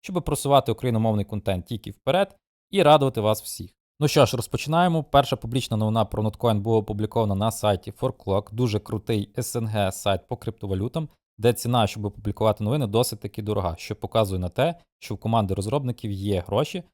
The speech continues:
щоб розвивати даний напрямок. Що мене цікавить? Саме те, що листинг у нас буде двадцятого квітня, в день халвінгу біткоїна. Досить таки цікаво приурочили саме листинг даної монети. Спускаємося вниз і бачимо, що в нас в даному напрямку було порядка тридцяти п'яти мільйонів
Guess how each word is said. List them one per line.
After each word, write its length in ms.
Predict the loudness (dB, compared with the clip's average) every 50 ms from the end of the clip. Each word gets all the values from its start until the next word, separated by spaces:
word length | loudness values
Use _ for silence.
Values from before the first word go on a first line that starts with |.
| _ _ _
щоб 220 | -12 -10 -6 -2 -2
розвивати 400 | -2 -2 0 0 0 0 0 -2
даний 280 | -2 -2 0 0 -2
напрямок. 480 | -2 -4 -4 -6 -8 -14 -16 -18 -20 _ _ _ _ _ _ _
Що 200 | -8 -2 -2 0
мене 240 | 2 2 0 0 -2
цікавить? 480 | -4 -8 -6 -4 -2 -2 -2 -2 -6 -10
Саме 380 | -10 -2 0 0 0 0 0
те, 200 | -2 -2 -2 -2
що 160 | -2 -2 -2
листинг 340 | 0 0 0 0 -2 -6 -6 -4
у 60 | -2
нас 180 | -2 -2 -2
буде 280 | -4 -6 -6 -4 -4 -4
двадцятого 680 | -4 -2 -4 -4 -2 0 0 0 0 -2 -4 -6 -6
квітня, 460 | -8 -8 -8 -10 -8 -6 -6 -6 -6 -6 -10 _ _ _ _ _
в 80 | -6
день 280 | 0 2 4 4 4 0
халвінгу 460 | 0 2 2 2 2 2 -2 -4 -4
біткоїна. 500 | -6 -8 -12 -10 -6 -4 -4 -4 -4 -8 -8 -4
Досить 260 | -4 -4 -4 -4 -8
таки 300 | -8 -8 -6 -6 -8 -8 -12
цікаво 420 | -12 -12 -8 0 2 4 4 4 2
приурочили 680 | 0 0 0 2 2 2 0 0 -2 -2 -2 -2 -2 -4 _ _ _ _
саме 320 | -8 -4 -2 -2 0 0
листинг 320 | -2 -2 -2 -4 -4 -4 0
даної 340 | 0 2 2 2 0 -2 -4 -8 _ _ _ _ _ _ _
монети. 320 | -2 0 2 2 0 -2 -4
Спускаємося 540 | -8 -10 -10 -4 -2 0 0 0 -2 -2 -2
вниз 260 | -2 -2 -2 -4 -4
і 40 | 2
бачимо, 400 | 2 2 2 2 -2 -8 -12 -12
що 140 | -10 -8
в 40 | -4
нас 240 | -4 -2 -4 -4 -2
в 40 | 0
даному 300 | 2 2 4 4 2 0
напрямку 460 | 0 -2 -2 -2 -6 -8 -8 -10 -8
було 200 | -4 -4 -4 -2
порядка 360 | -2 0 0 0 0 -2 -8
тридцяти 360 | -10 -8 -8 -8 -6 -6 -8
п'яти 280 | -8 -8 -10 -8 -6 -4
мільйонів 420 | -2 -2 0 0 -2 -2 -4 -6